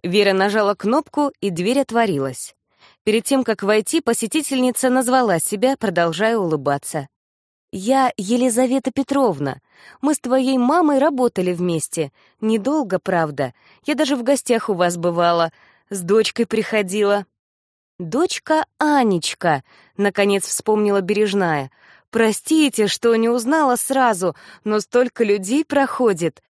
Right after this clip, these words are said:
Вы, конечно, изменились, но выглядите шикарно".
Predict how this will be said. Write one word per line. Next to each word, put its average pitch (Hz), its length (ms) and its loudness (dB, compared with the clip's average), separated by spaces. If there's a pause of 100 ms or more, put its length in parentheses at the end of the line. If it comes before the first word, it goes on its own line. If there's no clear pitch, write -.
(220)
Вы, 226 320 0
конечно, 233 500 0
изменились, 240 680 2
но 208 160 2
выглядите 180 760 -2
шикарно". 175 840 0